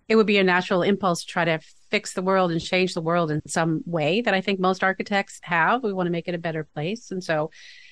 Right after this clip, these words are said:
there were some examples of, Chris was saying that his boss hadn't treated their clients very well, was always shifting blame and all this other stuff. And it came back to bite him where this big client went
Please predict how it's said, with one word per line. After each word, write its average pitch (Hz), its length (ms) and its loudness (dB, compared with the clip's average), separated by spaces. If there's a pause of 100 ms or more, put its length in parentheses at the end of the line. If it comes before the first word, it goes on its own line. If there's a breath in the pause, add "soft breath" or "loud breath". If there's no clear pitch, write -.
(300 loud breath)
there 233 100 4
were 214 80 4
some 226 160 0
examples 214 600 2
of, 185 380 0 (720)
Chris 240 240 0
was 208 140 -2
saying 185 240 4
that 160 120 0
his 180 300 -2
boss 160 580 -2
hadn't 170 360 -2
treated 175 480 -2
their 156 160 0
clients 202 400 0
very 254 240 0
well, 233 280 4
was 208 120 0
always 170 240 2
shifting 175 400 -4
blame 196 420 2
and 180 100 4
all 175 120 2
this 170 140 -2
other 180 200 0
stuff. 170 380 -2
And 180 120 -4
it 165 80 -4
came 190 280 -2
back 165 300 0
to 160 380 -8 (220)
bite 233 240 2
him 185 320 2
where 165 480 2
this 165 280 -4
big 170 260 -4
client 165 520 -2
went 151 280 -4